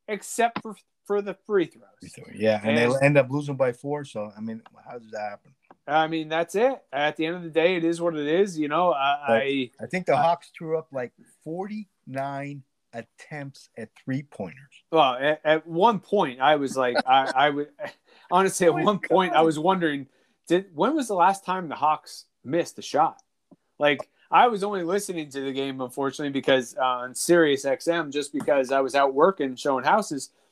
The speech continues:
Speaker 2: Crazy.
Speaker 1: But I was honestly, it, it, I was seriously wondering when was the last time the Hawks <laughs> missed a shot at one
Speaker 2: Yeah.
Speaker 1: point. Um, but yeah, the Sixers, you know, uh, uh, it's gonna be interesting. Embiid,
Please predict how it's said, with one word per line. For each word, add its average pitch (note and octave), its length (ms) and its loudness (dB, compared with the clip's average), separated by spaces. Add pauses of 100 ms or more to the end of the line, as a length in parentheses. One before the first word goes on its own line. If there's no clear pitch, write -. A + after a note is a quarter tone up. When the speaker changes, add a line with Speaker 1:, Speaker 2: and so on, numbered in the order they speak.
Speaker 2:
Crazy. - 300 -10
Speaker 1:
But F#3+ 100 6
I G#3 120 8
was F3+ 180 0
honestly, F#3 460 -2
it, F3+ 220 0
it, E3+ 260 -4
I F3 120 -4
was G3 280 -6 (220)
seriously A#3+ 460 -6
wondering C#3+ 440 -4
when D#3+ 180 -4
was D3+ 100 -8
the C#3+ 80 -6
last C#3+ 220 -2
time C3+ 200 -8 (160)
the B2+ 120 -4
Hawks - 360 -2
<laughs> - 0 -
missed - 300 -4
a C#3 40 -12
shot E3 440 2
at C#3 120 -14
one B2+ 200 0
Speaker 2:
Yeah. A#2 80 -16
Speaker 1:
point. A#2+ 320 -2 (540)
Um, B2 380 4 (500)
but E3+ 160 2
yeah, G3 180 4
the E3+ 80 0
Sixers, F#3+ 500 -2
you E3 120 0
know, E3 240 0
uh, D3 280 -2
uh, C#3+ 300 -2
it's D3 280 -8
gonna E3+ 180 2
be E3 180 2
interesting. E3 640 -4 (420)
Embiid, F3+ 760 2